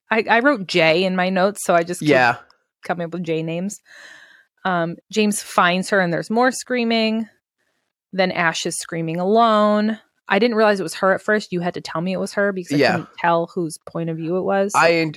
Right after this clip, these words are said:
Speaker 2: I, I enjoyed part of what's about to happen with her.
Speaker 1: So, uh, she just is walking for a really long time,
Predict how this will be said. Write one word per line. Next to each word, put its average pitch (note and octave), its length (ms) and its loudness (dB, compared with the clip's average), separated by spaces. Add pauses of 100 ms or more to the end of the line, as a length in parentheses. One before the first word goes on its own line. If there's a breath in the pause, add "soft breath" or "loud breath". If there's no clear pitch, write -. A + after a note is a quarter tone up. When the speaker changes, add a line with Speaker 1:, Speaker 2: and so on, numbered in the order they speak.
Speaker 2:
I, B3 260 2
I A#3+ 480 2
enjoyed F#3+ 1200 0 (120)
part D#3+ 280 2
of C3 140 0
what's A#2 220 -2
about G2 180 -2
to A2 80 -6
happen G#2+ 320 -8
with F2+ 80 -16
her. - 320 -14 (400)
Speaker 1:
So, - 320 0
uh, C3 160 -6
she - 260 0
just C4+ 180 -2
is B3 120 0
walking D#3+ 560 -2
for D#3+ 200 0
a D#3 40 2
really D3 260 0
long C#3+ 220 -2
time, D3+ 460 -4